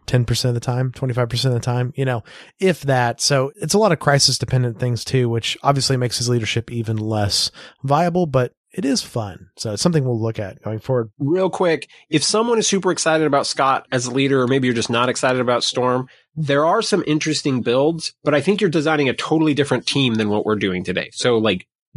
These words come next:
Speaker 2: definitely it's
Speaker 1: Yeah.
Speaker 2: not really gonna be super viable in this, but I think you guys could totally do an episode down the road that's all about the characters that would benefit from that leadership the most, like Ghost Rider. Penance there is
Speaker 1: Yes.
Speaker 2: ridiculous. And so there's some of that stuff. That's not gonna be the design of what,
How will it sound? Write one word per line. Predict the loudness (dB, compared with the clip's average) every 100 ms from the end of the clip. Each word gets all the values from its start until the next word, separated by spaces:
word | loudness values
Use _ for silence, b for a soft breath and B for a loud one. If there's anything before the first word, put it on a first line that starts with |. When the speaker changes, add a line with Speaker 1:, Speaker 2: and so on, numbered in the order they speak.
| -2
Speaker 2:
definitely | 0 2 0 2 2
it's | 0
Speaker 1:
Yeah. | 0
Speaker 2:
not | 2
really | 2 2
gonna |
be | 0
super | 0 0
viable | 2 0 0 0
in | 2
this, | 0 -2 -6 B B -2
but | 0
I |
think | 2
you | 2
guys | 2 0
could | -2
totally | -2 0 2
do | 2
an | 0
episode | 0 -4 -2 0
down | 0 0
the | 0
road | 0 0 -2 -2
that's | -2
all | 0 0
about | 2 0 0
the | -4 -4
characters | -4 0 0 2 0 2
that | 0
would | 0 0
benefit | 0 2 2 0
from | 0 0
that | 2
leadership | 2 0 0 -4
the | -4
most, | -2 0 -2
like | -4 -4 -2
Ghost | -2 0
Rider. | 0 0 0 -4 -2
Penance | 0 0
there | 0 2 2
is |
Speaker 1:
Yes. | 0
Speaker 2:
ridiculous. | 0 0 0 -2 -4 -10
And | -8 -4 -2
so | 0 2 2 0 -2
there's | -2 0 2
some | 2
of | 2
that | 0
stuff. | 0 0 -2 -4
That's | -2 0
not | 2
gonna | 2
be | 2
the | 0
design | 0 2 2
of | 2
what, | 0